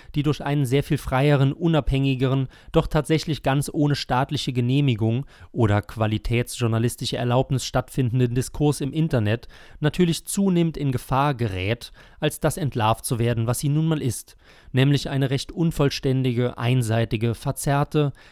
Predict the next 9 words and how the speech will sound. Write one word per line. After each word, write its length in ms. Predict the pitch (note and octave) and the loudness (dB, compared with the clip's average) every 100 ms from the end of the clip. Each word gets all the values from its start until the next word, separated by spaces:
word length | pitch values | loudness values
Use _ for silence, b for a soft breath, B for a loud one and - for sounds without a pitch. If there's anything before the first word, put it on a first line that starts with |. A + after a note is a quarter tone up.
| B | B
ja 160 | C3 C#3 | -2 0
zuweilen 440 | D#3+ C#3+ D3 D3 | 0 2 2 2
pervertierte 680 | - C#3 C#3+ - F3 E3 A#2 | 2 2 0 2 0 2 2
Wahrheit. 560 | A#2 G#2+ G2 - - - _ _ _ B B B B - | 2 2 -2 -8 -18 -20 _ _ _ B B B B -2
Man 140 | C#3 | 2
könnte 280 | F3 G3 D#3+ | 4 4 0
auch 80 | C3+ | 0
sagen 360 | C3+ B2+ C#3 | 2 2 0
Propaganda, 760 | - D#3+ E3 C#3 C3+ A#2+ F2+ | -2 0 2 4 2 2 -2